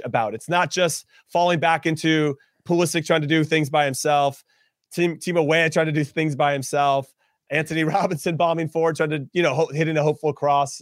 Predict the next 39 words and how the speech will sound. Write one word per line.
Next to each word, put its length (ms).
It, 100
like, 180
what 300
is 120
our 120
plan 300
B? 180
And 80
I, 100
and 160
I 100
do 200
agree 440
that 160
it 180
seems 280
like 140
we 120
lack 360
a 60
little 220
bit 120
of 120
that. 280
And, 320
and 300
not 120
that 100
it 80
leads 220
us 120
to 80
panic, 520
but 120
it 40
just 220
leads 180
us 160
to 480